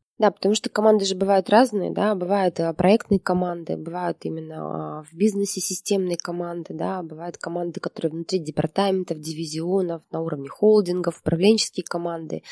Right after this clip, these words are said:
то есть социальные команды, то есть очень много, если мы, мы смотрим. Здесь, э,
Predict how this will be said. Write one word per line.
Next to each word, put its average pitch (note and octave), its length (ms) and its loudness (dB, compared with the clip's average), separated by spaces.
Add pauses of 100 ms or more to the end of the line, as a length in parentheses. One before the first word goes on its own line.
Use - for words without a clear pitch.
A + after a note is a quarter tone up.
(360)
то - 60 -10
есть - 120 -2
социальные G#3+ 680 6
команды, F#3 380 0
то G3+ 60 2
есть G3+ 120 -2
очень G#3 220 0
много, G3 280 2
если E3+ 340 -8
мы, E3+ 300 -8
мы F3 280 -6
смотрим. G#3+ 540 -2 (380)
Здесь, A#3+ 520 4
э, A#3 200 4